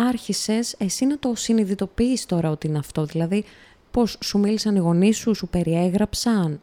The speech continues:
ήταν ο δερματολόγος που σε έβαλε σε όλο αυτό σταδιακά; Γιατί σήμερα τα λέμε και μπορούμε να τα λέμε και αναλυτικά. Τότε ήσουν ένα παιδί δημοτικού.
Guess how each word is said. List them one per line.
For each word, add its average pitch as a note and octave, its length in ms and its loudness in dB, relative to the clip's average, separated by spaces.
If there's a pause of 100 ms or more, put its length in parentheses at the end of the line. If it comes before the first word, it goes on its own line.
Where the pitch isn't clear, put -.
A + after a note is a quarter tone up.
ήταν A3 260 0
ο G#3+ 40 4
δερματολόγος F3 760 2
που F#3+ 120 -4
σε F#3+ 140 -2
έβαλε F#3+ 380 0
σε G3 140 -6
όλο G3+ 100 0
αυτό G3 160 -2
σταδιακά; G3+ 580 0 (280)
Γιατί F3+ 340 -4 (140)
σήμερα F#3 440 0
τα E3+ 140 -2
λέμε F#3 240 0
και F#3 100 -4
μπορούμε F3+ 280 0
να F3+ 80 0
τα E3 140 -4
λέμε F3+ 200 0
και F3+ 100 -4
αναλυτικά. E3 540 -4 (220)
Τότε C#4 240 -4
ήσουν C#4 240 -2
ένα C#4 240 -2
παιδί B3+ 220 4
δημοτικού. A#3 580 -2